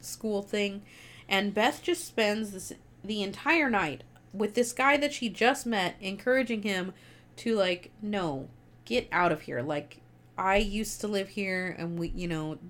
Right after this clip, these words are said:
I did the whole thing, but, like, get out of here. It will do you some good. It will do your family, it'll do everybody good,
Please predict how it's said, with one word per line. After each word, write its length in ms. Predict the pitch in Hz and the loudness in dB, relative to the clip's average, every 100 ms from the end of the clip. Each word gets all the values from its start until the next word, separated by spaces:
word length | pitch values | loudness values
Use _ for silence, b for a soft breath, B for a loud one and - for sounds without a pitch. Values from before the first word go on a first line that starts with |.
| - | -6
I 60 | 170 | -4
did 180 | 180 | -2
the 60 | 190 | -2
whole 180 | 185 175 | -2 -4
thing, 400 | - 170 165 170 B B B - | -2 -2 -2 -6 B B B -2
but, 200 | 170 156 | 0 2
like, 300 | 165 160 - - - - - - - | 2 0 -12 -20 -20 -20 -20 -20 -2
get 200 | 262 220 | 2 6
out 180 | 175 | 6
of 60 | 165 | 4
here. 280 | 165 - - | -2 -4 -6
It 140 | 202 185 | -4 -2
will 100 | 214 | -2
do 140 | 208 | -2
you 160 | 208 208 | -4 -4
some 240 | - 196 | -4 -4
good. 240 | 175 170 165 | 2 4 2
It 80 | 175 | -4
will 80 | |
do 100 | 175 | -6
your 200 | 202 196 | -6 -6
family, 400 | 202 185 170 - | -6 -2 -2 0
it'll 180 | 196 226 | 2 2
do 180 | 220 240 | 2 0
everybody 640 | - 190 190 208 202 202 | 4 4 4 0 2 2
good, 380 | 202 175 170 170 | 2 4 4 2